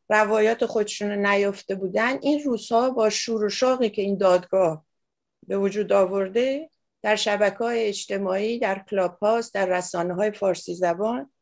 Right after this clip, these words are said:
این فرصت رو پیدا کردن که گاهی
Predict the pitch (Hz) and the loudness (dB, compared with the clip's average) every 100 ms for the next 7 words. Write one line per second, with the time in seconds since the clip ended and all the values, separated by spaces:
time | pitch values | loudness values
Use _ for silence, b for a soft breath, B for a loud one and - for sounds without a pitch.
0 | _ _ _ _ - 311 349 302 254 302 | _ _ _ _ -2 0 6 6 6 4
1 | 311 320 277 233 214 269 302 302 269 277 | 4 2 4 6 6 4 4 4 6 4
2 | 277 294 285 277 254 262 277 285 | 2 4 4 6 4 4 4 -2